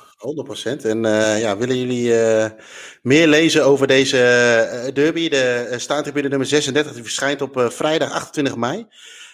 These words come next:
Ehm, je kunt het bestellen ook, eh, alvast, eh, via de webshop van, eh, Staantribune. Eh, als je bestelt voor, eh, twintig mei, dat is nog net niet. Eh, dan hoef je geen verzendkosten, eh, te betalen.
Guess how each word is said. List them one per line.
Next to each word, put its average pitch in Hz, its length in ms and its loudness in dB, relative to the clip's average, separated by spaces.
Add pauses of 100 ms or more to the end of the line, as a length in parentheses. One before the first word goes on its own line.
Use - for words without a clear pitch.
(160)
Ehm, 117 800 0
je 120 80 -8
kunt 185 140 -2
het 165 100 -6
bestellen 180 320 2
ook, 160 200 2
eh, 135 180 4
alvast, 131 460 -2
eh, 123 80 2
via 123 280 -2
de 113 200 0
webshop 185 380 -2
van, 170 220 -4
eh, 156 80 -4
Staantribune. 156 760 -4
Eh, 117 360 -6
als 117 200 -4
je 110 340 0
bestelt 117 360 -4
voor, 120 400 -4
eh, 104 160 -2 (500)
twintig 165 340 0
mei, 123 180 0
dat 147 140 -2
is 147 100 -6
nog 131 140 -4
net 180 180 0
niet. 156 280 0
Eh, 123 200 -4
dan 123 180 -2
hoef 135 160 -4
je 139 80 -4
geen 127 180 0
verzendkosten, 98 960 -2
eh, 95 420 -6
te 101 160 -12
betalen. 104 460 -4